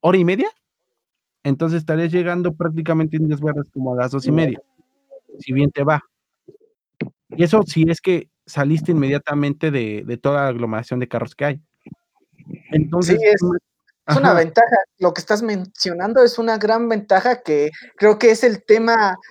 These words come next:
Speaker 2: central que hemos hablado. No tanto las desventajas, sino la gran ventaja que conlleva el transporte público.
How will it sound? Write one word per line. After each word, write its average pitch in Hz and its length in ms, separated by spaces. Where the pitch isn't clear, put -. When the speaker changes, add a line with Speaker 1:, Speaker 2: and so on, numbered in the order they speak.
Speaker 2:
central 208 580
que 220 80
hemos 208 220
hablado. 170 440
No 233 140
tanto 247 400
las 165 500
desventajas, 180 680
sino 185 200
la 196 260
gran 214 240
ventaja 208 540
que 180 80
conlleva 170 460
el 160 100
transporte 175 580
público. 180 460